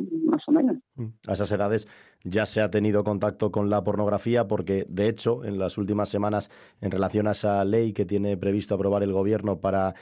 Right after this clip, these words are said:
Speaker 2: eh, limitar o para controlar el acceso a la pornografía infantil por parte de los jóvenes, había unos datos que llamaban mucho la atención porque uno de cada cuatro jóvenes reconoce haber visto porno por primera vez antes de los doce años, de media el primer contacto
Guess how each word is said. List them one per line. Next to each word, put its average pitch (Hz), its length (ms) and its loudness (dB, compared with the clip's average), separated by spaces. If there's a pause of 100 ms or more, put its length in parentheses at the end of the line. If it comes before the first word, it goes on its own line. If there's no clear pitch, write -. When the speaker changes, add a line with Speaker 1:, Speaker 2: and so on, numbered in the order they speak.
(220)
Speaker 2:
eh, 92 160 0
limitar 104 460 0
o 110 80 0
para 101 160 0
controlar 101 460 0 (240)
el 101 160 0
acceso 104 400 -2
a - 20 2
la 104 100 2
pornografía 101 520 0
infantil 101 400 -2
por 98 160 -2
parte 101 260 -2
de 101 100 2
los 104 300 2
jóvenes, 120 460 0
había 107 240 0
unos 113 160 0
datos 117 280 0 (480)
que 117 120 2
llamaban 113 320 2
mucho 123 240 0
la 120 80 2
atención 120 460 0
porque 110 480 0
uno 131 220 4
de 120 120 2
cada 123 180 2
cuatro 117 240 0
jóvenes 120 580 0
reconoce 107 440 0
haber 113 140 2
visto 107 260 0
porno 110 260 -2
por 104 140 0
primera 110 260 0
vez 110 160 2
antes 104 200 -2
de 104 60 0
los 104 120 2
doce 110 260 0
años, 131 500 0
de 104 200 0
media 120 280 2
el 113 60 2
primer 107 280 0
contacto 110 480 0